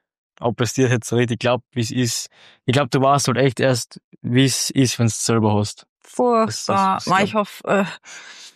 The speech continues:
Speaker 2: äh, ich hoff, dass ganz viele Leute wenigstens es ausprobieren mit dem, mit dem Migräne-Piercing. Und ich hoff auch, dass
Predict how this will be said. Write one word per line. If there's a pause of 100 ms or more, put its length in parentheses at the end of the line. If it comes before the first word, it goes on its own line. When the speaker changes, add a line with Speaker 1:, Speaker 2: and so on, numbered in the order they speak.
(640)
Speaker 2:
äh,
ich
hoff,
dass
ganz
viele
Leute
wenigstens
es
ausprobieren
mit
dem,
mit
dem
Migräne-Piercing.
Und
ich
hoff
auch,
dass